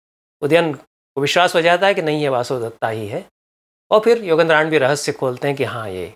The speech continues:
वासुदत्ता ही है, तो फलागम हो जाता है। इस तरह से दोनों अवस्थाएं अंतिम अंक में, छठे अंक में इसमें सत्यापित होती हैं। पहले अंक में आरंभ है,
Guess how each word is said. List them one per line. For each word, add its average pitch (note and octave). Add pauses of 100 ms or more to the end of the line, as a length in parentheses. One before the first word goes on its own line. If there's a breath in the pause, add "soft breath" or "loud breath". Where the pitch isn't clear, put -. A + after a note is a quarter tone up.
(100)
वासुदत्ता G#2+
ही G2+
है, C3 (200)
तो D#3+
फलागम B2+
हो A2+
जाता G#2
है। B2
इस -
तरह E3
से D#3+
दोनों D#3 (800)
अवस्थाएं C#3+ (160)
अंतिम D#3+
अंक B2+
में, D#3
छठे D3
अंक A#2+
में A2+
इसमें B2
सत्यापित A2
होती G2+
हैं। G#2
पहले D3
अंक C#3+
में B2+
आरंभ C#3+
है, D3+